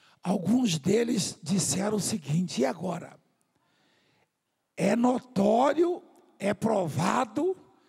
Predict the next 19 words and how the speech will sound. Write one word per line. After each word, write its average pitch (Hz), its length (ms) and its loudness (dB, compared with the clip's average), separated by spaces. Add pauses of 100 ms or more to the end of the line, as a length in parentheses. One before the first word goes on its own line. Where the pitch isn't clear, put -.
(840)
que 180 200 -2
eles 220 280 4
fizeram 214 560 2
um 220 100 0
sinal 185 560 0
muito 214 440 0
grande, 175 600 2
que 123 100 -6
eles 139 180 -4
fizeram 160 400 0
um 180 80 -2
milagre." 170 680 -4 (400)
Tem 208 200 -4
isso 165 160 -2
aí 180 80 -4
na 165 100 -8
Bíblia, 262 260 0
meu 220 120 -4
filho? - 260 -10